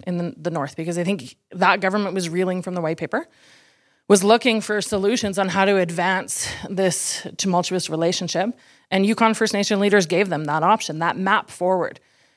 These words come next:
And if you haven't read it, I encourage every Canadian to read it, Together Today for Our Children Tomorrow. You can find it online. It's an incredible resource. It's a visionary document that lays out how First Nations in the Yukon can reclaim their Indigenous self-determination. But most importantly, it's about all Yukoners.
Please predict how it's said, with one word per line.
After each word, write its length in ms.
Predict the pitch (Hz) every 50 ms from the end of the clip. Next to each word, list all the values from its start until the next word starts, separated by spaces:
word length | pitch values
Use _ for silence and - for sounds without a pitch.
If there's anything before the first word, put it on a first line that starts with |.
| _ _ -
And 260 | 165 175 175 165 -
if 140 | - 180 185
you 60 | 185
haven't 300 | 208 240 254 254 240 196
read 140 | 190 196 196
it, 300 | 190 170 - - - - -
I 100 | 170 175
encourage 400 | 175 180 175 - 196 185 170 165
every 240 | - 196 202 220 208
Canadian 380 | - 196 185 175 175 170 175 175
to 60 | 160
read 140 | 160 170 170
it, 100 | 175 165
Together 300 | - - 185 180 185 170
Today 240 | - 180 185 180 170
for 120 | - 180
Our 80 | 180 180
Children 300 | 175 - 185 175 185 180
Tomorrow. 200 | 170 190 180 180
You 60 | 175
can 120 | 170 170
find 260 | 160 - 175 175 180 185
it 60 | 175
online. 420 | 175 170 165 156 147 151 165 190
It's 160 | 185 165 -
an 60 | - 160
incredible 580 | 160 151 - - - 180 185 190 170 175 170
resource. 540 | 160 160 160 160 151 151 160 214 214 - - - - - - - _ _ -
It's 140 | 196 190 226
a 60 | 233
visionary 560 | 190 208 226 240 226 254 254 254 247 254 233
document 460 | 175 190 147 156 196 190 214 185 160
that 120 | 175 165 143
lays 360 | 160 175 185 185 190 190 170
out 220 | 185 175 175 170 147
how 380 | - - - 196 185 196 202
First 240 | 196 - 214 202 -
Nations 300 | 190 185 175 - 185 165
in 40 | 165
the 80 | 175 170
Yukon 260 | 170 - - 165 170
can 160 | - 180 175
reclaim 400 | 170 175 - - 196 190 190 190
their 140 | 185 175 175
Indigenous 460 | 175 156 180 175 170 170 180 180 -
self-determination. 800 | - 143 156 - - 160 - 160 156 156 151 202 240 - 302 339 427 392 _ _ _ _ - - _ _ _ _ _ _ _ _
But 140 | - 233 233
most 260 | 240 254 285 277 -
importantly, 440 | 302 262 240 233 220 202 214 208 202
it's 140 | 202 - -
about 300 | 196 170 185 180 - - -
all 220 | 165 185 190 190
Yukoners. 640 | 185 170 156 - - - 90 - - - - -